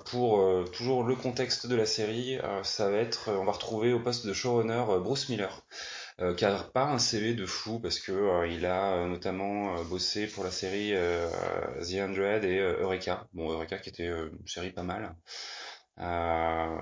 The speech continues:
donc ça c'est pour le contexte, le pitch, euh, de la série. Donc ça raconte, euh, l'histoire, euh, d'une Amérique dystopique. C'est un monde qui est assez proche du nôtre, euh, peut-être, euh,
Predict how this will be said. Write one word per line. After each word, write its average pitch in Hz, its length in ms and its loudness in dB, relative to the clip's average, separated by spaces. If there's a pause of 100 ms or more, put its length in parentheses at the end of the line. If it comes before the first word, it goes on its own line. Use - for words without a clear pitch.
(320)
donc 82 160 -6
ça - 100 4
c'est 139 80 0
pour 127 100 2
le 104 60 0
contexte, 147 380 0
le 117 80 2
pitch, - 580 0
euh, 110 120 2
de 104 100 4
la 107 80 4
série. 117 420 0
Donc 143 140 -2
ça 113 100 0
raconte, 107 440 0
euh, 92 420 2
l'histoire, 117 480 0
euh, 85 120 0
d'une 98 140 -4
Amérique 110 240 -2
dystopique. - 800 -6
C'est - 160 -4
un 95 100 2
monde 135 220 2
qui 147 100 -2
est 101 40 4
assez 101 200 -2
proche 120 260 -2
du 104 120 -4
nôtre, 110 420 -4
euh, 87 220 -6 (800)
peut-être, 87 280 -4
euh, 85 300 2